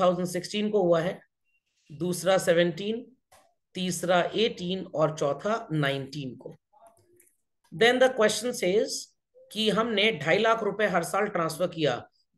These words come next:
एक बार फ़ोर्टीन में और एक बार फ़िफ़्टीन में, और तीन लाख रुपए का हमने investment किया and decided to encash the securities after last redemption।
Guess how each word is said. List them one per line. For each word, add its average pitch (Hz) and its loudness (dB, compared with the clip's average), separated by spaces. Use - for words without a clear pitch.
एक 170 -2
बार 196 4
फ़ोर्टीन 185 -2
में 208 2
और 180 4
एक 170 2
बार 233 4
फ़िफ़्टीन 151 -4
में, - -14
और 175 6
तीन 247 0
लाख 180 4
रुपए 170 2
का 175 -2
हमने 165 -2
investment 151 -2
किया 175 0
and 160 2
decided 202 2
to 196 0
encash 170 0
the 180 2
securities 165 -4
after 247 0
last 175 2
redemption। 127 -2